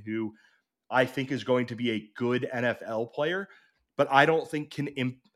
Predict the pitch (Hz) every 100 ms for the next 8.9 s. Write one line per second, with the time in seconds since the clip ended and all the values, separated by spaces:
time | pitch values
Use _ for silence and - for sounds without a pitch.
0 | - 151 190 139 135 233 214 202 143 135
1 | 151 151 135 143 127 123 110 98 113 127
2 | 139 131 127 131 123 127 - 110 92 113
3 | 120 - 120 110 107 _ 117 117 107 113
4 | 110 107 110 104 107 104 98 98 - 95
5 | 87 85 85 - _ - - - - -
6 | 90 92 92 - _ - 120 120 117 113
7 | 110 107 98 85 85 - 113 107 104 107
8 | 98 120 123 120 117 104 104 98 87